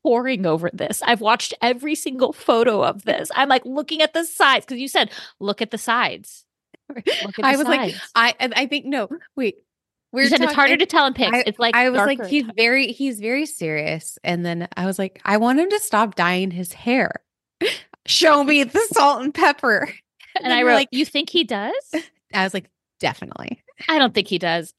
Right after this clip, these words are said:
Speaker 1: I'll need to take a closer look.
Speaker 2: Oh my God, he totally does.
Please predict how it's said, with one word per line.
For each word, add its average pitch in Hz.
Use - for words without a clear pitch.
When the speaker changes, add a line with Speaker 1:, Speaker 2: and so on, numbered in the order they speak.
Speaker 1:
I'll 302
need 285
to 208
take 196
a 151
closer -
look. -
Speaker 2:
Oh 254
my 339
God, 339
he 262
totally 302
does. 220